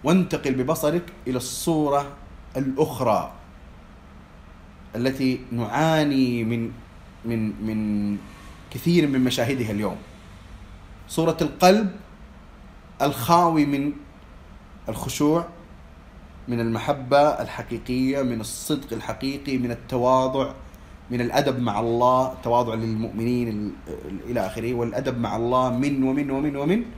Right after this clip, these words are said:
والظاهر الممتلئ بالمظاهر، ممتلئ بالمظاهر،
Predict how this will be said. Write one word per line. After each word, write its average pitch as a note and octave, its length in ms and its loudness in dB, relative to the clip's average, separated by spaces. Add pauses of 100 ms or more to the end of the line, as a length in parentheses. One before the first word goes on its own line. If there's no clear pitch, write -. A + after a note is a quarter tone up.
(580)
والظاهر G3 640 8 (1120)
الممتلئ E3+ 500 4
بالمظاهر، D3 540 6 (1500)
ممتلئ F3 280 6
بالمظاهر، C3 480 2